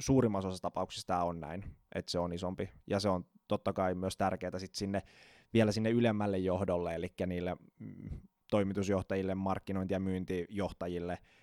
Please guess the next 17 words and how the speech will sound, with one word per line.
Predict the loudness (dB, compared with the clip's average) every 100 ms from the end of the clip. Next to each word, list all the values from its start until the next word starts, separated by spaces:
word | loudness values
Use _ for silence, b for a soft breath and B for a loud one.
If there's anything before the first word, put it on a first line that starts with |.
| b
että | -10 -8 -6
kun | -2
tehdään | 0 2 0 -4
sitten | -6 -6
näitä | -6 -6 -6 -10 _ -4
arvioita, | -2 -2 -2 -4 -4 -6
että | -6 -4
mitä, | -4 -4 -6 -6 _
mitä | -4 -2 0
me | 0
nyt | -4 -6
sitten | -8 -6 -2
tehdään | 0 0 -2 0
seuraavaksi, | 0 0 -2 -4 -6 -6 -6 -6 b b b b b b -4
et, | -2 -2
et | -4
kun | -2 -4